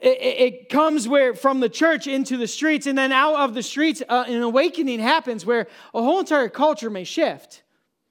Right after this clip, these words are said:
If we desire to have God renew, revive, and awaken us, that means we have to truly seek his face and his presence through devoted life, not just a devotional lifestyle.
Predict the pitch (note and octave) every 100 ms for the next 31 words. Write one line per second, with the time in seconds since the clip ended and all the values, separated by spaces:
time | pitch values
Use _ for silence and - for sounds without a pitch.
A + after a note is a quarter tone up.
0 | _ _ _ _ _ _ _ _ _ _
1 | _ _ _ _ _ _ _ _ _ _
2 | _ _ _ _ _ _ _ - F#3 C4
3 | A#3+ A#3+ E3+ C4 D4+ F4+ D#4 C4 C4+ A3+
4 | B3 C4 A3 G#3+ A#3 C#4 C#4 B3 F#3 A#3
5 | B3+ C4 B3+ G#3+ A3+ C#4+ D4 D#4+ F4 F4+
6 | - - _ _ _ _ _ _ _ _
7 | _ _ _ B3 D4+ G#3+ C4 C4+ B3+ A3+
8 | - C#4 C4+ A#3 - C4+ C4 A3 B3 A#3
9 | - A3 F3+ G#3+ G3+ F#3+ - - - _
10 | _ _ - B3 G3+ E3 D#3 G#3 B3+ D#4
11 | C4+ A3 E3 B2+ C#3 - - _ _ -
12 | G3+ G#3 A#3+ G#3+ F#3 F3 F#3 D#3 E3 A#2+
13 | B2 - - _